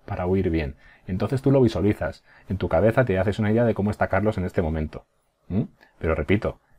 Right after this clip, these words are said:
Carlos no dice, "Se pone la mano en la oreja para oír bien". No, no, no. Lo que está entre paréntesis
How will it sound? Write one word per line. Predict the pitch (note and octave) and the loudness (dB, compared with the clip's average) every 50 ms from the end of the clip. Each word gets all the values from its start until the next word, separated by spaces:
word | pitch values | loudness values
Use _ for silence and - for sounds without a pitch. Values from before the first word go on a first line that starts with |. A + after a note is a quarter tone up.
| _ - | _ 0
Carlos | - E2 F#2+ - A2 F#2+ G2+ C#3 - - _ - | 4 6 6 8 8 6 4 2 -2 -6 _ -4
no | C3 G#2 G2+ | -2 0 2
dice, | G2 F#2+ F2 - G2 E2+ D2+ D2+ - _ _ _ _ _ _ | 2 2 2 2 0 0 0 0 -4 _ _ _ _ _ _
"Se | - - - F#2+ F2 | -10 -6 -4 -4 -2
pone | - G2+ F#2+ F2+ F2 | 0 0 2 2 2
la | F2+ - | 0 0
mano | F2 F#2 F#2+ F2+ F2+ | 0 0 0 0 0
en | E2+ | 0
la | E2 E2 | 0 0
oreja | E2+ F2+ E2+ - F2+ F2 | 0 0 -2 -2 -2 2
para | - F2+ D#2+ D#2 | 4 4 4 4
oír | D#2 D#2+ D#2+ E2 | 4 2 2 4
bien". | G#2+ C3+ A2+ D#2+ D2 - _ _ _ _ _ _ _ - | 4 4 4 2 -2 -8 _ _ _ _ _ _ _ -8
No, | - D#2+ E2 | -4 0 0
no, | F2 E2 | 2 2
no. | F2+ G#2 G2 - - _ _ _ - | 2 2 0 -2 -6 _ _ _ -8
Lo | - F2+ | -4 -4
que | E2 F2 | -4 0
está | - - | 2 2
entre | C#3 C3 B2 A2+ | 2 2 2 0
paréntesis | - G2 F#2+ F#2 F2+ - - E2 D2+ D2+ - _ | 0 0 0 0 -2 -4 -4 -4 -4 -4 -6 _